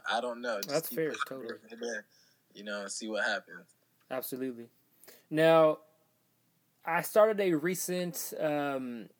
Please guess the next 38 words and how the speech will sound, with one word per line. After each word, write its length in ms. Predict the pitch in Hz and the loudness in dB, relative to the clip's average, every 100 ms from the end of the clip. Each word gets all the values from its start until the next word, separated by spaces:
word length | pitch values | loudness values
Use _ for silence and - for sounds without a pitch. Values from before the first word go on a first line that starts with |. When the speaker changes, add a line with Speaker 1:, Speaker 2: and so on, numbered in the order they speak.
| - | -10
Speaker 2:
you 80 | 165 | -4
know, 160 | 147 | -4
closing 840 | 143 - 151 147 147 143 143 139 143 | -6 -6 0 2 2 0 -4 -4 -6
segment, 640 | - - 151 143 147 147 - _ - _ _ | -6 2 2 2 -2 -2 -6 _ -20 _ _
which 180 | 160 165 | -2 0
is 120 | 160 | -2
called 260 | - 156 143 | 2 2 2
Mackey's 440 | 143 143 151 135 | -2 -2 -4 -4
Motivation. 760 | 139 127 113 117 110 110 107 - _ _ _ _ _ 139 | -2 -2 0 -2 -4 -10 -14 -18 _ _ _ _ _ -4
Do 100 | 196 | -2
you 20 | |
have 40 | 254 | 0
any 120 | 277 | 0
motivational 680 | 190 214 190 208 208 202 156 | 2 4 4 2 0 -2 2
words, 260 | 143 160 - - | 2 2 -2 -6
words 400 | 143 170 175 - - | 2 2 0 -8 -16
for 160 | - 151 | -10 -2
people 320 | 180 175 175 | -2 0 0
out 160 | 175 170 | 0 0
there 120 | 165 | -2
that 180 | 147 139 | -2 -2
wanna 280 | 147 165 | 0 0
be 220 | 151 160 147 | 0 0 0
a 60 | |
model 600 | 131 143 151 156 151 147 - _ _ | 0 0 4 4 4 2 -8 _ _
or 140 | 156 147 | 2 2
people 200 | 180 175 | 2 2
that 140 | 165 | 2
just 400 | 156 - - - | 0 -4 -10 -8
need 320 | 160 165 170 | -2 -2 -2
inspiration? 880 | 151 151 - 139 117 123 - - - _ _ _ _ _ _ _ _ - | -6 -8 -6 -6 -2 -2 -4 -12 -20 _ _ _ _ _ _ _ _ -6
Speaker 1:
Uh, 160 | 120 | -4
you 140 | 123 131 | -2 -4
just 200 | 131 - | -8 -4
gotta 200 | 117 120 | -2 -2
go 200 | 117 117 | -4 -4
after 340 | 110 - 101 | -4 -8 -14
it. 160 | 98 | -14